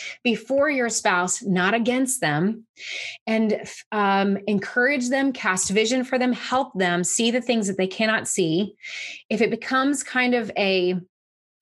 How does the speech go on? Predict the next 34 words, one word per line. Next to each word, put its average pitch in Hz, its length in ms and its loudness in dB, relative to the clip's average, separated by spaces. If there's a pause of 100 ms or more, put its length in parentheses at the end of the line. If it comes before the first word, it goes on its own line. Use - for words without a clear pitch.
(120)
disagreement, 190 760 0
there 185 120 0
may 185 120 2
be 185 100 2
some 185 200 -2
things 185 200 0
we 180 80 0
have 170 180 -2
to 175 120 -2
let 180 240 0
go 170 280 0
of. 277 320 0 (880)
Um, 202 220 2
but 214 140 0
you 220 100 2
need 233 240 0
to 254 220 -2
decide 285 600 0
together, 220 720 0 (500)
um, 196 140 2
how 233 540 0
we 220 240 -2
will, 190 460 2
what's 233 200 0
our 254 140 2
deal 240 380 0
breakers? 151 540 -2
That's 190 200 -4
another 202 240 0
way 180 100 2
I - 20 0
wanna 180 160 0
answer 175 360 -2
that. 113 280 0